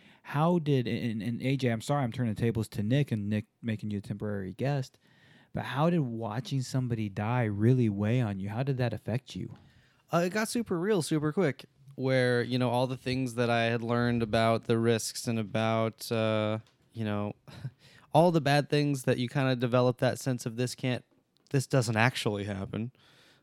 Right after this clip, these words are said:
Speaker 2: You know, like, sure, I drive my car every day, but I'm not actually at risk for dying in a car accident. Like, that sort of, you know, the, the feeling that you have that makes you okay with the risk that you've,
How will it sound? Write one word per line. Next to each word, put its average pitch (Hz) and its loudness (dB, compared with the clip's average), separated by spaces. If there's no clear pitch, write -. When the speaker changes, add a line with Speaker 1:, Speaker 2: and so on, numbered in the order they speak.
Speaker 2:
You 120 -2
know, 107 -4
like, 107 -2
sure, 131 2
I 120 6
drive 127 2
my 104 -2
car 131 4
every 104 0
day, 98 -2
but 98 -6
I'm 127 -2
not 107 0
actually 101 -4
at 101 -2
risk 107 -4
for 104 -4
dying 101 -2
in 98 -6
a 101 -8
car 98 -2
accident. 104 -6
Like, 135 0
that 135 4
sort 135 0
of, 120 -2
you 156 0
know, 143 4
the, 135 0
the 139 0
feeling 165 0
that 147 2
you 139 0
have 147 2
that 120 -4
makes 139 -4
you 131 2
okay 135 0
with 131 -2
the 110 0
risk 110 -2
that - -8
you've, 107 -6